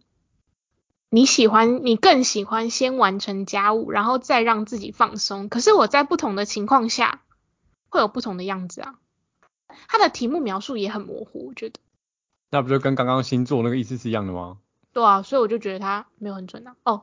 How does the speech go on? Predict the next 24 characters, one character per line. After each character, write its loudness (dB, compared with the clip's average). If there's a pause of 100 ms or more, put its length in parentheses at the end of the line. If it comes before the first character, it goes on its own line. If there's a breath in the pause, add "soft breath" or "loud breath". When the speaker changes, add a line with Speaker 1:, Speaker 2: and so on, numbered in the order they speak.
Speaker 1:
但 -2
是 2
我 6
要 4
先 -2
讲 -2
我 -10
的 -10
M -8
B -8
T -8
I -8
是 -8
什 -12
么。 -20 (500)
注 8
意 8
听 4
好， 2
注 2
意 8
听 4
好 4
了， -6